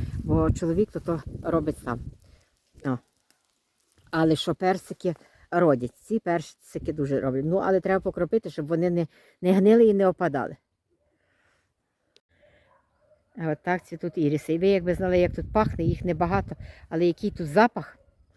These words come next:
який тут запах від них йде. Красота. Ці білі так пахнуть. Не знаю, чи жовті пахнуть, але білі пахнуть дуже. Знаєте, от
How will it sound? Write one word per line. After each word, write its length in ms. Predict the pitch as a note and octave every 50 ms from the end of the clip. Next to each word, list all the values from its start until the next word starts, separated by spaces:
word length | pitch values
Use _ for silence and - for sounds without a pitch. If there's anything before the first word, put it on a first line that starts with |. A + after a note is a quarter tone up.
| _ - - - - _ -
який 320 | - E3 - - A#3 A#3 A3
тут 180 | - G3 E3
запах 460 | D#3 - G#3 A#3+ B3 - B3+ A#3 -
від 200 | F#3 F#3+ F3+ -
них 280 | E3+ E3 E3 D#3+ D3 C3+
йде. 320 | D3+ - D3 C#3+ C#3+ C3+ - - - - - - _ _ _ _ _ - - - - - - -
Красота. 580 | - - F3 E3 - - F3+ - - F#3 E3+ D#3 - _ _ _ _ _ _ - _ _ _
Ці 180 | - - G3+
білі 260 | D#3+ F3+ A#3 A3 G3 E3+
так 180 | - D#3+ - _
пахнуть. 520 | - D3+ C#3 - - - D3+ C#3 _ _ _ _ _ _ _ _ _ _ - _ _ _ -
Не 160 | G#3 G3 F#3
знаю, 260 | - - F#3+ E3+ D#3
чи 160 | - - D#3
жовті 340 | C#3 - D3 C#3+ C3+ - -
пахнуть, 460 | - - C#3 B2 - - C#3 B2+ -
але 360 | C#3 C#3 C#3+ C#3 D3 D3 D#3 D3
білі 360 | D3 F3+ G3 G3+ F#3 F#3 F3+
пахнуть 460 | - E3+ D#3+ D3+ - - D#3 C#3+ C#3+
дуже. 280 | C3+ B2 B2 B2 - - _ _ _ _ _ _ _ _ _ _ _ _ _ _ _ _ _ _ _ _ _ _ _ _ _ _ _ _ C5+ B4 _ _ _ _ _ _ _ _ _ _ _ _ _ _ _ _ - _ _ _ _ _ _ - - _ _ _ _
Знаєте, 360 | - F#3+ F#3+ G#3 G#3 - G#3
от 140 | G3 F#3+ F#3